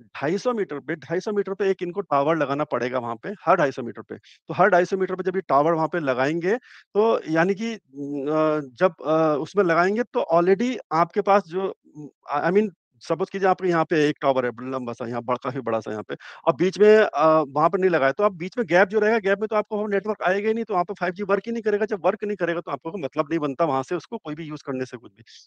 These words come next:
तो इसीलिए हर ढाई सौ मीटर पे tower वहाँ पे लगाए गए हैं वहाँ पे, जिससे कि आपका कहीं भी जाएँगे, तो network आपका break नहीं होगा और proper तरीके से वहाँ work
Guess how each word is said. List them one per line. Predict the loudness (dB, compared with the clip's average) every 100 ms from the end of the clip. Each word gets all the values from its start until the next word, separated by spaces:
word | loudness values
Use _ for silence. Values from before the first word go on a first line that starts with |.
| _
तो |
इसीलिए | 2 4 4 6
हर | 6
ढाई | 6 4
सौ | 2
मीटर | -2 -2
पे | -4
tower | 2 4 4
वहाँ | 2
पे | -2
लगाए | -4 2 2 2
गए | 0
हैं | 0
वहाँ | -2 -2
पे, | -4 -6 _ _ _
जिससे | -6 -4
कि | 0
आपका | 2 2 6 6 6 -2
कहीं | -4 -2
भी | -2
जाएँगे, | 0 0 2 -2
तो | -2 -2
network | -4 0 0 0
आपका | -4 -4
break | -4 -6 -4
नहीं | -4
होगा | 0 2
और | 2
proper | 0 0 0 0
तरीके | -8 -8 -6
से | -4
वहाँ | -2
work | -2 -4